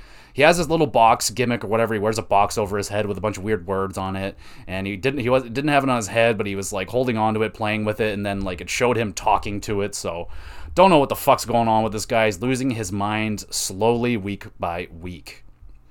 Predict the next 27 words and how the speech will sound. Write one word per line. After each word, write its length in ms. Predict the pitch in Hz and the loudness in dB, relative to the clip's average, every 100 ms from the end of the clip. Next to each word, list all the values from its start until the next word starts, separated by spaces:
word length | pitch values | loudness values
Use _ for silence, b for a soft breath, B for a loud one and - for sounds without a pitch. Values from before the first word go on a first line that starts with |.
| b b b b | b b b b
Next, 260 | 143 - | -4 -4
you 40 | 120 | -4
got 220 | 104 - | -4 -4
Ethan 300 | 127 120 104 | -6 -4 -6
Page 420 | 117 143 143 139 | 0 2 2 0
with 380 | 95 98 - - | -2 -4 -4 -10
goddamn 720 | 113 113 113 92 110 117 110 | -2 2 2 -2 -6 -4 -4
Stokely 640 | - - 123 120 110 117 104 | -4 -4 -2 0 0 -2 0
Hathaway. 720 | 110 104 104 95 95 101 107 B B B | 2 0 -2 -2 0 -2 -4 B B B
They're 100 | 104 | -4
going 240 | 113 110 113 | 0 2 2
up, 220 | 113 - | 0 -2
or 160 | 101 92 | -8 -6
he's 220 | 131 127 | -4 0
going 260 | 120 117 110 | 0 0 0
up 100 | 110 | -2
against 400 | 107 98 - 95 | -2 -4 -6 -6
Danhausen. 960 | 120 135 139 107 123 123 107 107 170 - - - - - - - - - | -2 0 0 -2 -2 -2 -2 -4 -6 -8 -16 -18 -16 -14 -14 -14 -14 -12
Sadly, 600 | - 123 120 120 117 110 B B B - | -8 0 0 0 -2 -4 B B B -6
Danhausen 760 | 117 113 107 104 104 110 107 107 | 0 2 2 2 2 0 -2 -4
is 240 | 98 85 | -8 -4
no 180 | 110 117 | 0 2
match 340 | 110 101 101 | 2 0 0
for 140 | - 101 | -4 -6
Ethan 320 | 98 101 95 | -6 -8 -8
Page, 560 | 104 101 98 98 - - B B B - | -2 0 0 -2 -8 -12 B B B -14
hit, 260 | 98 127 | -4 -2